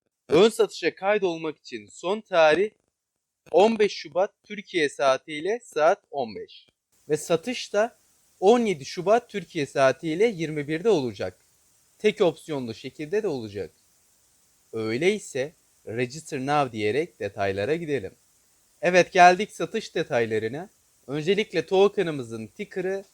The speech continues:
gal, yani gal token satın alacağız. Az önce de belirttiğim gibi ön satışa kaydolmak için son tarih on beş Şubat Türkiye saatiyle saat on beşte ve satış da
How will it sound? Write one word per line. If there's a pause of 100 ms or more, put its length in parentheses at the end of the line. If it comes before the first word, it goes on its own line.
(140)
gal,
yani
gal
token
satın
alacağız. (640)
Az
önce
de
belirttiğim
gibi (1040)
ön
satışa
kaydolmak
için
son
tarih (180)
on
beş
Şubat
Türkiye
saatiyle
saat (120)
on
beşte (840)
ve
satış
da